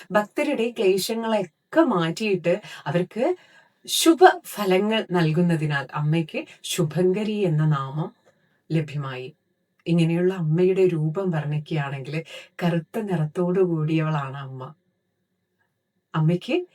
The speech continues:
ഇടതൂർന്ന് ചെടിയോടു കൂടിയ മുടിയുണ്ട്. അതുപോലെ ത്രിലോചനയാണമ്മ. നാല് കൈകളോടു കൂടിയ അമ്മയുടെ വലതു കൈകളിൽ ഭക്തർക്ക് വാത്സല്യവും വരദാനവും നൽകുന്ന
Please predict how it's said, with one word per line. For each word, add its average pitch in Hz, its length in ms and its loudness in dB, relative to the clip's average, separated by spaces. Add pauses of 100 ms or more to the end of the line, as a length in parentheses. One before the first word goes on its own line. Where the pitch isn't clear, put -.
(180)
ഇടതൂർന്ന് 220 880 0
ചെടിയോടു 202 600 2
കൂടിയ 190 480 2 (300)
മുടിയുണ്ട്. 156 600 0 (180)
അതുപോലെ 160 580 0
ത്രിലോചനയാണമ്മ. 160 1160 0 (1160)
നാല് 156 400 2
കൈകളോടു 175 500 4
കൂടിയ 175 380 2
അമ്മയുടെ 170 580 0
വലതു 180 360 0
കൈകളിൽ 190 540 2 (360)
ഭക്തർക്ക് 196 680 0 (100)
വാത്സല്യവും 196 800 0
വരദാനവും 196 840 0
നൽകുന്ന 160 560 0